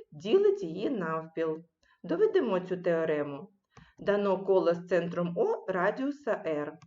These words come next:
А Б діаметр кола, М Н хорда, А Б перпендикулярно до М Н, необхідно довести, що М Л дорівнює Л Н, де Л точка перетину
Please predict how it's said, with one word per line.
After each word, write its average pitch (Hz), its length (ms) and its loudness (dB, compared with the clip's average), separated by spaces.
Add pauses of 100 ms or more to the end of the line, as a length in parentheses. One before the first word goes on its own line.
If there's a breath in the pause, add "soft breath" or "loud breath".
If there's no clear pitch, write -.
(480 soft breath)
А 196 220 4
Б 143 420 -4
діаметр 170 640 -2 (120)
кола, 262 440 0 (380 loud breath)
М 233 320 4
Н 180 380 -2
хорда, 185 840 0 (600 soft breath)
А 226 260 6
Б 165 180 0
перпендикулярно 196 1120 0
до 180 320 0
М 165 340 0
Н, 180 420 -6 (220 soft breath)
необхідно 185 680 0
довести, 170 720 -2 (200 loud breath)
що 160 460 2 (300 loud breath)
М 220 340 4
Л 196 440 4
дорівнює 175 720 2
Л 175 240 4 (100)
Н, 190 400 0 (180 loud breath)
де 185 300 4
Л 226 280 6 (200)
точка 220 360 4
перетину 175 600 4